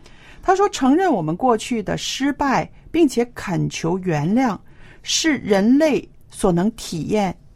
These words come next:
最能够让人得释放的经验。”他说：“事实就是，你的配偶知道你的失败，你也知道你的失败。”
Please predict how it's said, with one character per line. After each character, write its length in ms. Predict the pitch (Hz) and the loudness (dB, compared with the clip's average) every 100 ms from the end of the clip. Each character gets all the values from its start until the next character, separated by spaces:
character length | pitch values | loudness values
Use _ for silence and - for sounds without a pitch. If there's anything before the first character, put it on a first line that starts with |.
| - - | -20 -20
最 320 | - 370 349 | -2 2 4
能 220 | 185 156 | 4 0
够 140 | 165 180 | -2 -2
让 240 | 190 208 | 0 0
人 200 | 165 165 | 0 -2
得 180 | 165 156 | -2 -4
释 300 | - - 196 | -4 -2 -2
放 240 | - 170 | 0 -4
的 80 | 143 | -6
经 300 | - 156 156 | -6 -2 0
验。” 220 | 160 151 - - - - - - - - | -2 -4 -10 -20 -20 -20 -20 -20 -20 -6
他 140 | - | -4
说 120 | 214 214 | 0 -2
：“事 240 | - 254 | -2 -4
实 200 | - 165 | -4 -4
就 160 | 196 180 | -4 -6
是， 280 | - 170 - - | -4 -6 -8 -10
你 100 | - | -4
的 100 | 170 190 | -4 -4
配 220 | 254 262 | -4 -2
偶 140 | 160 - | -4 -6
知 160 | - 262 | -4 0
道 280 | 269 226 - - - 165 | 0 -2 -6 -20 -8 -4
你 80 | 143 | -4
的 80 | |
失 240 | 143 - 170 | -4 -8 -6
败， 280 | 170 156 - | -6 -10 -10
你 180 | 170 190 | -2 0
也 140 | 233 - | 0 -4
知 180 | - | -8
道 180 | 165 151 - | -6 -8 -10
你 100 | - | -14
的 140 | - | -12
失 200 | - 147 | -10 -10
败。” 240 | 147 139 | -10 -12